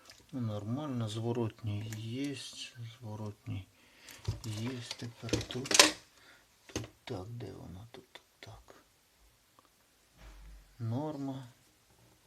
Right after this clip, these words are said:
Зворотній є, не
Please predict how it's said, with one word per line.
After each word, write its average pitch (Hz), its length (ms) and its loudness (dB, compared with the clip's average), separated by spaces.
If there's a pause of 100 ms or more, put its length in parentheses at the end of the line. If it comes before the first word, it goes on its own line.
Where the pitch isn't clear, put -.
(920)
Зворотній 107 800 -4
є, 123 440 -6 (280)
не 107 240 -2